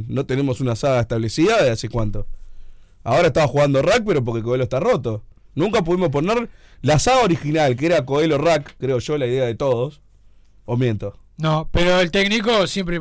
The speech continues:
Speaker 2: la idea de Arias, que fue el que ganó la apertura, fue siempre Menose. Y vino Darío y no
Speaker 1: No,
Speaker 2: tocó nada.
Speaker 1: no sé qué tanto.
Speaker 2: Sí, sí, jugó siempre Menose.
Speaker 1: Sí, pero ¿por
Speaker 2: Titular.
Speaker 1: qué jugó siempre?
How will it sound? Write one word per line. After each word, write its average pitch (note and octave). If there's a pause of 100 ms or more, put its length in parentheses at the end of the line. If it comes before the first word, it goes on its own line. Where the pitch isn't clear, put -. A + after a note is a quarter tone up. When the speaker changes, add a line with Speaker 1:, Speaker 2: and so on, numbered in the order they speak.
Speaker 2:
la E3
idea G3
de G3
Arias, G#3
que -
fue C#3
el D3+
que D3
ganó D3+
la F#3+
apertura, G#3 (260)
fue F3
siempre E3+
Menose. E3+ (220)
Y E3+
vino G3+
Darío A3
y -
no F3
Speaker 1:
No, F#3
Speaker 2:
tocó G3
nada. E3
Speaker 1:
no G3+
sé A3
qué D#3+
tanto. A#2+
Speaker 2:
Sí, C#4
sí, C#4 (100)
jugó F#3+
siempre B3
Menose. F3 (260)
Speaker 1:
Sí, G3
pero C3
¿por -
Speaker 2:
Titular. G#3
Speaker 1:
qué F3
jugó C#3
siempre? G#2+